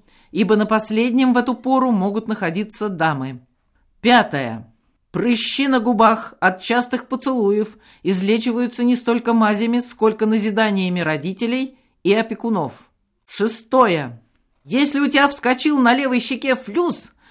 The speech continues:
то всеми силами постарайся, чтобы такой же флюс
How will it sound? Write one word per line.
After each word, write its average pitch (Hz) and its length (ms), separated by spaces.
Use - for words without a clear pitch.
то 240 120
всеми 302 380
силами 277 540
постарайся, 208 840
чтобы 233 320
такой 254 320
же 240 140
флюс 226 440